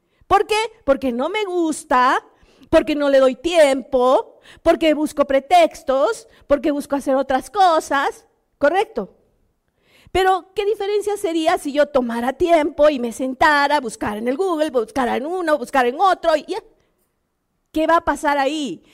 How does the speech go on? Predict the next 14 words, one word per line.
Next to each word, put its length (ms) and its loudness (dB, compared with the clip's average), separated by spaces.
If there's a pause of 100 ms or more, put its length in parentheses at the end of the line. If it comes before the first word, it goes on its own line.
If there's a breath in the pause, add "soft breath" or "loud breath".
(120 soft breath)
Estoy 420 0
aprendiendo, 1000 -2 (160 soft breath)
estoy 240 -2
teniendo 460 -4
conocimiento 920 -4
y 140 -6
sé 300 0
que 100 -2
voy 180 -8
a 60 -2
mejorar 440 -4
en 80 -6
la 100 -4
cocina, 480 -2